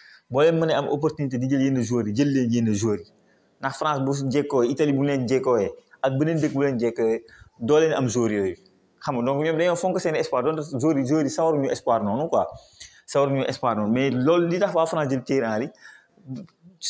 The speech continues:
du sax côté management entraîneur, donte da-, dafa war a def loolu noonu, am na profil bi, il a de l'expérience, jaar jël Coupe du Monde, Ligue des Champions, jaar si ay championnat yu mag. En tant que joueur, nice, xam nga, donc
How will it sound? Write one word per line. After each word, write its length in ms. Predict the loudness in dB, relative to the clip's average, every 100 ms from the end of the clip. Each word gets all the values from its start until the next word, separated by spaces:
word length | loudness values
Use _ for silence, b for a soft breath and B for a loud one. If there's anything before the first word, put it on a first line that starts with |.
| -6
du 120 | -2
sax 140 | -2 -2
côté 220 | -2 0
management 560 | 0 0 0 0 -2 -2
entraîneur, 440 | -2 -2 -2 0 0
donte 200 | 0 -2
da-, 240 | 0 -2
dafa 220 | -2 -2
war 80 | -2
a 60 | 0
def 160 | 0
loolu 180 | 0 0
noonu, 260 | 0 -2 -4
am 80 | -4
na 80 | -4
profil 400 | -2 -4 -4 -4
bi, 140 | -2
il 60 | 0
a 80 | 0
de 80 | 2
l'expérience, 680 | 0 -2 -4 -2 -4 -2
jaar 160 | 0 0 -2 -8 -10
jël 120 | -10
Coupe 160 | -10 -10
du 60 |
Monde, 180 | -6 -6
Ligue 100 | -6
des 80 | -6
Champions, 460 | -6 -6 -8 -8 -4
jaar 160 | -4
si 80 | -2
ay 100 | -6
championnat 380 | -6 -8 -6 -6
yu 40 |
mag. 140 | -6 -8 -12 B B B B
En 120 | -6
tant 160 | -4 -2
que 80 |
joueur, 320 | -2 -2 -2 -4
nice, 460 | -4 -4 -4 -10 -8
xam 140 | -6
nga, 80 | -4
donc 180 | -6